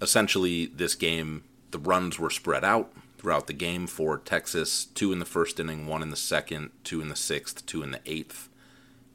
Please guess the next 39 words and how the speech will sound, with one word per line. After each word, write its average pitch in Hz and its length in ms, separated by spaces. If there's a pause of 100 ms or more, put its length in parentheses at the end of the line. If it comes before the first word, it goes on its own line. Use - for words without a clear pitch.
(100)
And 73 360
the 73 200
A's 87 400
didn't 78 340 (200)
score 82 320
until 76 260
the - 60
fifth - 340
inning, 78 360 (380)
but 73 480
they 73 300
came 95 380
back 82 320 (120)
and 71 520 (640)
got 76 300
those 80 300
two 90 280
last 78 400
runs 76 360
in 67 120
the 60 60
ninth 82 380
to - 80
tie 69 240
it 64 120
up. 110 240 (400)
If 82 160
this 87 180
was 80 140
a - 20
regular 71 380
season 71 360
game 87 300
at 69 140
that 80 240
point, 78 320 (360)
I 76 140
would 78 220
say 71 540